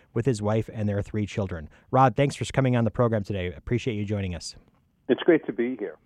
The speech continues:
Speaker 1: Tell us what inspired you to write this book, Live Not by Lies.
Speaker 2: Well, it's funny that y-, you asked, because it happened right there in Minnesota. I got a call back in twenty fifteen from a doctor in Minnesota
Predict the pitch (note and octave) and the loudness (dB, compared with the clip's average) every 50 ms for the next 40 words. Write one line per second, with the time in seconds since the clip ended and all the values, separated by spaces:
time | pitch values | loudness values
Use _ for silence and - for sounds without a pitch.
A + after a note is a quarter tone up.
0 | _ _ _ _ - - - - _ _ _ - - F#3 A3+ B3+ A#3 - - C3+ | _ _ _ _ -20 -20 -20 -20 _ _ _ -2 0 0 2 0 0 -2 -4 0
1 | B2+ C#3+ D3+ D3 C3+ A#2 - - B2+ A#2+ A#2+ A#2 G#2 G2 G2 F#2 F#2 F2+ G2 G2 | 2 4 4 4 2 0 2 2 4 4 4 4 2 0 -2 -4 -4 -2 -4 -4
2 | G2 - - F#2 - - - G#2 F2+ - - F#2+ G2 G#2 G2 F#2+ G2+ G2 F#2 F2+ | -4 -6 -8 -10 -8 -6 -6 -6 -6 -6 -8 -8 -8 -6 -6 -6 -6 -6 -6 -8
3 | - G2 F2+ E2+ E2 E2 E2 D#2+ D2+ - - - - - _ _ _ _ _ _ | -8 -8 -6 -6 -8 -8 -10 -10 -12 -14 -16 -18 -20 -20 _ _ _ _ _ _
4 | _ _ _ _ _ _ _ - - - - _ _ _ _ - C#3 - - - | _ _ _ _ _ _ _ -20 -20 -20 -20 _ _ _ _ 0 0 2 -2 -6
5 | - - - D3+ - - - F#3 G3 G#3+ A#3+ G3+ B2 B2+ B2+ C3 - - B2+ C4+ | -4 -2 -2 -2 -4 -2 0 0 2 2 0 0 0 0 0 -2 -4 -6 -8 -8
6 | - - C#4 - C3+ - D#3 E3 G3+ F#3 C#3 - - - - - - - - C3 | -6 -6 -4 -4 -4 -2 -2 0 0 0 0 -2 -6 -8 -10 -10 -6 0 2 2
7 | C3 B2+ A#2 - - - C3+ C3 B2+ - - - D3 C#3+ - D#3+ D3+ D3+ C#3+ - | 2 2 0 -4 -2 2 2 2 2 2 2 2 2 2 2 0 -2 -2 -4 -6
8 | - - - B2+ A#2 C3 C3+ - D3 C#3 C#3 C3+ C3 C3 - C3 C3 C3 B2+ B2+ | -10 -6 0 2 2 2 2 2 2 2 2 2 0 -2 -2 -4 -4 -4 -4 -4
9 | C3 C3+ C3 B2+ - - D#3 D3 - G#2 F#2 F2 - - _ _ _ _ _ _ | -6 -6 -6 -6 -4 -2 -2 0 0 -2 -4 -6 -10 -12 _ _ _ _ _ _
10 | _ _ _ - B2+ B2 A2+ - - - - D#3+ D3 B2+ - - - F#3+ G#3 F3+ | _ _ _ 0 2 2 2 0 -2 2 4 4 4 2 0 2 4 4 4 4
11 | C3 - A#2 A#2 - - - - - D3 C3+ C3 C3 C3 C3 A#2+ - - - C#3 | 2 0 -2 -4 -4 -8 -12 -6 -4 -2 -2 -2 -2 -2 -2 -2 -2 -2 -2 -2
12 | C3+ C3+ C3 - A#2 A2 G#2+ F#2 - A#2+ A2+ A#2 B2+ - - - A2+ G2+ G2 - | -2 -2 -4 -4 -4 -4 -4 -4 0 2 2 2 2 0 -2 -4 -4 -4 -4 -6
13 | - - _ - A2 G#2 G2+ G#2+ G#2 G2+ G2 - A2 G#2+ G#2+ G#2 - - A2+ G#2+ | -12 -14 _ -6 -4 -4 -4 -4 -4 -6 -6 -6 -4 -4 -4 -4 -2 0 0 2
14 | G#2 G#2+ A2 A2 | 2 2 0 0